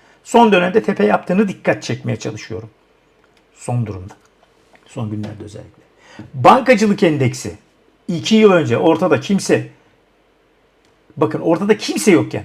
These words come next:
iki yıl önce bankacılık endeksinin dip yaptığını, iki buçuk yıl olmuş tabii ki. Bakın,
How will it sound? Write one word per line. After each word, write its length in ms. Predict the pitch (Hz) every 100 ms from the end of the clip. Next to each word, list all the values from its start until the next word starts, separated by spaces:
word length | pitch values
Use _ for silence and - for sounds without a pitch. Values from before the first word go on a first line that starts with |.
| - -
iki 240 | 127 240
yıl 140 | 247
önce 300 | 196 123 101 92 _ _ _ _ _ _ _ _ _
bankacılık 560 | 120 143 196 214 208 208
endeksinin 440 | 202 202 175 127
dip 180 | 113 175
yaptığını, 420 | 208 185 - 120
iki 200 | - -
buçuk 260 | 143 - -
yıl 180 | 127 - _ _ -
olmuş 340 | 120 113 -
tabii 200 | 110 101
ki. 180 | - 311 _ _ _ _ _ _ _ _ _ _ _ _ _ -
Bakın, 280 | 127 107